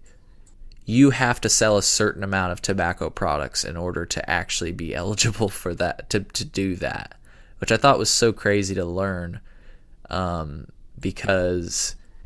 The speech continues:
it, it basically made it so that, yeah, you can't just open up a, from what I'm, you know, the way I interpret it, I'd love to hear your take on it,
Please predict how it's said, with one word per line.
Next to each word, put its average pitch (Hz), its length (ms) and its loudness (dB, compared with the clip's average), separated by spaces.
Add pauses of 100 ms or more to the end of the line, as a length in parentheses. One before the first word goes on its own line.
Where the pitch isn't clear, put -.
(300)
it, - 240 -2
it 101 220 4
basically 117 500 6
made 98 280 4
it 98 140 2
so - 220 2
that, 92 180 0
yeah, 90 280 0
you 76 180 -4
can't - 400 0
just - 240 -2
open 87 300 -2
up 80 300 -6
a, 67 300 -4 (120)
from 117 200 0
what 110 160 6
I'm, 101 280 4
you 131 140 -2
know, 104 120 6
the 104 80 4
way 101 160 6
I 101 120 8
interpret 92 360 -2
it, 87 100 -2
I'd 90 120 -2
love 87 140 -2
to - 60 -8
hear 90 140 -4
your 85 140 -4
take 85 260 -6
on 82 100 -6
it, - 80 -12